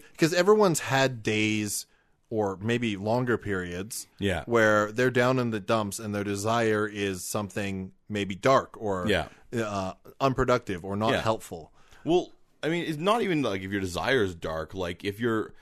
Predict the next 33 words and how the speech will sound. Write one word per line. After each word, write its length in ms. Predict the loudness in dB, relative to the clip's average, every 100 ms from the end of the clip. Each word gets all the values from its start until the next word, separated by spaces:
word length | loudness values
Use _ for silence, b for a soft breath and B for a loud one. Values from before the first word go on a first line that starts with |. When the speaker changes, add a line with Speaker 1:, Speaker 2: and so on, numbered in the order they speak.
| b -6
Speaker 2:
like, 300 | -2 -2 -2
Wario 560 | 2 2 4 4 4
will, 520 | 4 4 4 4 0 -6
is 140 | -6 -2
willing 220 | 2 0
to 440 | 0 -4 -6 -8 -10 -6
just, 240 | -6 -4
like, 140 | -6 -4
sacrifice 480 | -4 -4 -4 -6
his, 300 | -8 -10 -10 -16 b _
himself 880 | -6 -6 -4 0 4 2 0 -8 b b -10
and 140 | -10 -6 0
others 640 | 2 4 4 2 0 -6
and 240 | -8 -8 -6
be 160 | -6
just, 240 | -4 -6 -4
like, 320 | -6 -8 -14 b b _ -10
the 140 | -6
grossest 640 | -2 2 4 4 0 -6 -2
thing 160 | 0
in 100 | 0
existence 680 | -4 -2 -2 0 -2 -2 -2
Speaker 1:
Yeah. 200 | 0 2
Speaker 2:
in 80 | 4
order 220 | 2 2 0
to 100 | -2
achieve 420 | -2 -2 -2 0
his 240 | 0 0
goals. 420 | 0 0 0 -2
Speaker 1:
Yeah. 200 | 2 2 2 B B
Speaker 2:
So 100 | 4
Speaker 1:
Why, 140 | 8
Speaker 2:
you 60 | 8